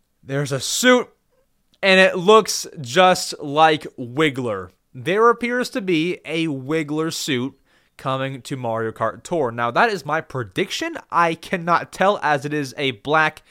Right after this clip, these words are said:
silhouette. But if you look at that and you don't think it looks like Wiggler, please let me know what you think it looks like, because I think it looks a lot like Wiggler. That is Wiggler, all right?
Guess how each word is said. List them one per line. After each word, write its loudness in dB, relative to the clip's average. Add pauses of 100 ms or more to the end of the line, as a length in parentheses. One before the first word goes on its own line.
(160)
silhouette. 2 (1000)
But 0
if 2
you -4
look 0
at -4
that 0
and -10
you -8
don't -10
think -8 (340)
it -8
looks -6
like -4
Wiggler, -6 (760)
please -4 (160)
let -2
me -6
know -2
what -2
you -8
think -8
it -10
looks -10
like, -10
because -6 (100)
I 2
think -12
it -8
looks -6
a -2
lot -6 (100)
like -8
Wiggler. -10 (340)
That 2
is 0
Wiggler, 4
all 0
right? 2